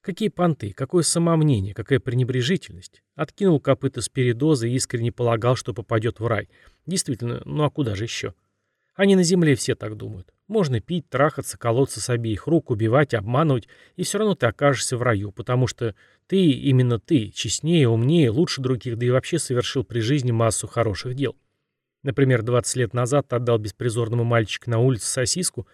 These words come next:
которую собирался выбросить. Так вот, этот факин Элвис сходу потребовал в личное пользование виллу, кадиллак и обслугу из девственниц,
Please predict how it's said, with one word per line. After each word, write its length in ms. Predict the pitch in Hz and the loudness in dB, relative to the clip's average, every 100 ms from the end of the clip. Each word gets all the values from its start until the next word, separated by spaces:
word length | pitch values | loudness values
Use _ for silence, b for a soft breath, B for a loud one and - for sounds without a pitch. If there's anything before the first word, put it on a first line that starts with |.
| b b | b b
которую 320 | - - 175 | -6 -2 0
собирался 520 | - 117 117 110 - 110 | 0 0 2 2 0 -2
выбросить. 480 | 101 104 - - _ _ _ b b b b - | -2 -6 -14 -18 _ _ _ b b b b -10
Так 160 | 233 | 0
вот, 220 | 226 196 | 2 4
этот 240 | - 165 147 | 2 -2 -2
факин 420 | - 147 143 147 | 0 0 0 -2
Элвис 460 | 160 180 156 110 - | 2 4 4 0 -4
сходу 340 | - - 156 135 | -10 -4 0 0
потребовал 460 | 131 117 135 131 | -2 0 0 2
в 80 | 117 | 2
личное 340 | 135 - 127 117 | 0 -2 -2 -4
пользование 540 | - 131 113 117 117 | 0 -2 0 -2 -2
виллу, 300 | 135 175 127 | 4 4 4
кадиллак 540 | - 113 123 143 143 - | 0 -2 0 0 -2 -6
и 60 | 123 | -6
обслугу 460 | 120 147 147 127 | -4 -2 0 0
из 100 | 160 | -2
девственниц, 560 | 139 120 - 110 87 | 0 0 -2 -8 -8